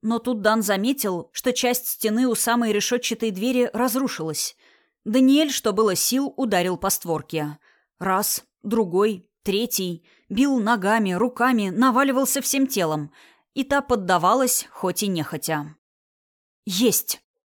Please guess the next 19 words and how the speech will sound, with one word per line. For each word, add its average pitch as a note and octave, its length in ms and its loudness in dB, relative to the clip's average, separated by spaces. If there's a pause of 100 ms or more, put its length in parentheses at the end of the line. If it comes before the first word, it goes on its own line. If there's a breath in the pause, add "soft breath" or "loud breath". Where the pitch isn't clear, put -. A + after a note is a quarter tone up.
(240)
шепнул A3+ 480 0
он F#3+ 140 0
себе, E3 460 -2 (120)
когда, G#3+ 300 2
наконец, G#3+ 500 -2
удалось G3+ 380 2
сместить G#3 480 -4
дверь. D#3+ 340 -2 (360)
Щель C#4 320 -2
получилась C4+ 680 0
узкой, F3 520 -4
но B3 220 2
Дан B3 240 4
все B3+ 220 0
же A#3+ 120 0
умудрился A3 600 0
в D#3+ 80 -4
нее F#3 200 -2
пролезть. F#3+ 600 -4